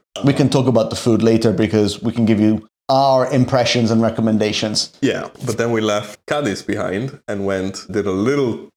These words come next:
Speaker 2: two-hour trip in Jerez de la Frontera, which was all right. I mean,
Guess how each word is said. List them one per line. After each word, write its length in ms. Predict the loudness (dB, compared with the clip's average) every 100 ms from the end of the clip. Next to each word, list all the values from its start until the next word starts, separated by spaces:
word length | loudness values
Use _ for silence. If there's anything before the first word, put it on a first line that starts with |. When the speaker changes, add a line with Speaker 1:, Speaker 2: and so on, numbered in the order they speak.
| -6
Speaker 2:
two-hour 400 | -2 0 -2 -4
trip 320 | -4 -4 -4
in 240 | -8 -8 -6
Jerez 300 | -4 -4 -4
de 80 | -6
la 100 | -6
Frontera, 680 | -6 -8 -4 -4 -2 -6 -12 _ -10
which 200 | -6 -2
was 120 | -2 -2
all 160 | -2
right. 240 | -2 -4 -6 -16 -8
I 60 |
mean, 440 | -6 -4 -6 -8